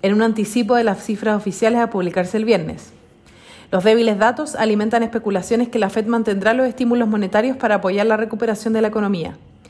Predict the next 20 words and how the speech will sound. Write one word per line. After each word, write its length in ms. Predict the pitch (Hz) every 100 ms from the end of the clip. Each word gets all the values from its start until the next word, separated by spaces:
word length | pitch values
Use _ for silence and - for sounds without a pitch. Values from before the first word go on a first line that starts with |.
| - - -
Esto 220 | 208 240
genera 340 | - 214 214 226
una 200 | 226 208
depreciación 540 | 208 214 208 - 214
del 180 | 202 196
dólar 240 | 196 208
a 40 | 208
nivel 280 | 185 185
global 320 | 180 175 226 311 - - - 220
y 60 |
una 160 | 233 226
caída 240 | 220 233
de 80 | 233
la 100 | 202
tasa 240 | 214 214
del 80 | 220
tesoro 300 | 214 208 196
a 20 |
diez 260 | 190 190 -
años. 480 | - 175 - - -